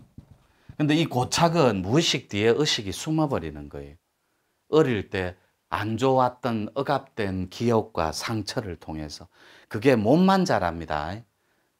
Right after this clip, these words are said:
어른으로. 요건 조금 어려운 개-, 개념이에요. 그 다음에 안착이 있습니다.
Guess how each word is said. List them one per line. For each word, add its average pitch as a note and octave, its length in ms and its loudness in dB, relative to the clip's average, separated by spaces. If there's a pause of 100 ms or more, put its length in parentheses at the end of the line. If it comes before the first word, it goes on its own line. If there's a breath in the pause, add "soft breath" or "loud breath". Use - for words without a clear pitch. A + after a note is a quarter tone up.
(140)
어른으로. F2 560 -4 (680)
요건 D#3 200 2
조금 C3 220 0
어려운 B2+ 380 0
개-, D#2+ 240 -10
개념이에요. E2+ 600 -4 (340 loud breath)
그 B2 80 -2
다음에 C#3 240 4
안착이 C3 580 0
있습니다. E2 580 -6